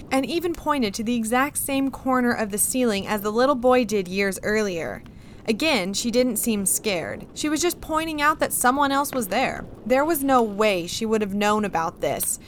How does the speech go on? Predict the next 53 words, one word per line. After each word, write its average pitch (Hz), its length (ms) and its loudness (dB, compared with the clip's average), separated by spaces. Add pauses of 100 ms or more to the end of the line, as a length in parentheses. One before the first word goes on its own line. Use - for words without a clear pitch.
(160)
and 247 140 0
we 302 120 0
never 277 320 4
discussed 226 480 0
this 233 140 -2
with 220 220 -4
anyone 226 440 0
outside 202 400 2
our 180 140 4
immediate 175 420 -4
family. 170 560 -6 (380)
By 269 220 8
the 294 80 -4
time 349 320 0
she 403 120 -2
was 370 160 2
about 349 240 4
four 247 300 4
or 214 120 2
five, 196 460 6
she - 140 -4
stopped 302 300 4
mentioning 269 480 -4
it, 147 260 -10
just 214 240 0
like 220 160 2
my 240 100 2
sister 240 420 0
did. 139 280 -4 (380)
My 277 180 4
mom 320 280 4
still 294 260 2
lives 247 240 2
in 226 60 0
the 220 80 0
house 208 300 2
to 226 100 -6
this 180 240 0
day. - 380 0 (380)
While 285 200 8
she 320 120 -2
doesn't 381 260 6
have 320 200 0
small 233 280 2
children 277 460 2
visit 180 320 -2
anymore, 170 540 -6
she 269 220 -4
does 370 240 6
have 339 180 4
a 269 60 0
small 247 340 2
dog 190 480 8